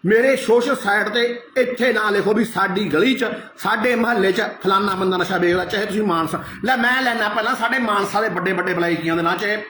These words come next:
ਮੈਂ ਇੱਥੇ ਵੀ ਨਹੀਂ, ਪਹਿਲਾਂ ਦੁਕਾਨਾਂ 'ਤੇ ਗਿਆ ਤਾਂ ਮੈਂ ਤਾਂ, ਮੈਨੂੰ ਤਾਂ ਕੋਈ ਡਰ ਨਹੀਂ। ਮਾਨਸਾ ਮੈਡੀਕਲ ਵਾਲੇ ਸਾਡੀ ਰੋਡ 'ਤੇ ਵੇਚੀ ਜਾਂਦੇ ਆ ਦੋ, ਬੱਸ ਅੱਡੇ 'ਤੇ ਵਿੱਚ ਦੁਕਾਨਾਂ ਮੈਡੀਕਲਾਂ ਦੀਆਂ, ਤਿੰਨ ਕੋਨੀਆਂ ਦੁਕਾਨਾਂ, ਮਾਨਸਾ, ਮਾਨਸਾ ਸ਼ਹਿਰ ਦੀਆਂ। ਕਹਿਣਾ ਚਿੱਟਾ ਲਾ ਲਓ, ਲੱਲੂਆਣਾ ਰੋਡ, ਫੱਟਾ ਆਪਣਾ,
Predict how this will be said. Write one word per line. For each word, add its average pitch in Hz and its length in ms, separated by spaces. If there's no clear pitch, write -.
ਮੈਂ 196 140
ਇੱਥੇ 214 300
ਵੀ 285 80
ਨਹੀਂ, 269 80
ਪਹਿਲਾਂ 269 180
ਦੁਕਾਨਾਂ 262 380
'ਤੇ 302 100
ਗਿਆ 262 160
ਤਾਂ 247 80
ਮੈਂ 233 120
ਤਾਂ, 262 220
ਮੈਨੂੰ 240 140
ਤਾਂ 220 80
ਕੋਈ 226 120
ਡਰ 214 160
ਨਹੀਂ। 220 100
ਮਾਨਸਾ 185 260
ਮੈਡੀਕਲ 185 280
ਵਾਲੇ 190 200
ਸਾਡੀ 202 240
ਰੋਡ 208 200
'ਤੇ 214 100
ਵੇਚੀ 202 240
ਜਾਂਦੇ 208 180
ਆ 196 40
ਦੋ, 196 320
ਬੱਸ 220 280
ਅੱਡੇ 220 200
'ਤੇ 220 300
ਵਿੱਚ 202 280
ਦੁਕਾਨਾਂ 202 400
ਮੈਡੀਕਲਾਂ 196 380
ਦੀਆਂ, 196 140
ਤਿੰਨ 240 360
ਕੋਨੀਆਂ 226 300
ਦੁਕਾਨਾਂ, 233 560
ਮਾਨਸਾ, 202 340
ਮਾਨਸਾ 185 200
ਸ਼ਹਿਰ 185 220
ਦੀਆਂ। 220 140
ਕਹਿਣਾ 214 220
ਚਿੱਟਾ 240 360
ਲਾ 226 120
ਲਓ, 233 260
ਲੱਲੂਆਣਾ 214 500
ਰੋਡ, 220 220
ਫੱਟਾ - 480
ਆਪਣਾ, 208 380